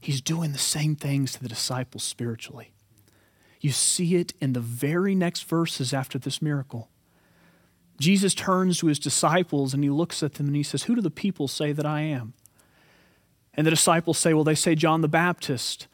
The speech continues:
or Elijah or one of the prophets." And then Jesus asks them the most important question he could ever ask you.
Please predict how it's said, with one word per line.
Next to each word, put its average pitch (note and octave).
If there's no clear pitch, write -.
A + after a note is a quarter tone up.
or C#3+
Elijah D3+
or C#3
one D3+
of D3
the C#3
prophets." F3+
And D3+
then C#3+
Jesus G3
asks F3+
them D#3+
the C#3+
most D#3
important G3
question G3
he E3
could D#3
ever D#3
ask D3+
you. A#2+